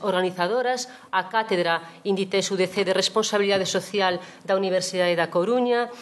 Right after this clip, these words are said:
tamén, loxicamente, a, o Consello Social da U D C, pero como sin perso-, sin as persoas,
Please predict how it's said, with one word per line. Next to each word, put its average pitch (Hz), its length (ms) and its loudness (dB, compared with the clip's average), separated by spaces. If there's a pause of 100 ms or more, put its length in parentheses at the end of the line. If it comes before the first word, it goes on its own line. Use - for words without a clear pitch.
(180)
tamén, 233 640 0
loxicamente, 202 1040 0 (640)
a, 175 320 2 (540)
o 220 80 2
Consello 190 560 0 (260)
Social 185 480 0
da 180 80 0
U 170 80 2
D 175 80 2
C, 233 320 -2 (240)
pero 220 160 0
como 220 240 -2
sin 220 240 -2
perso-, 226 400 -2
sin 202 400 0
as 214 160 -2
persoas, 220 640 0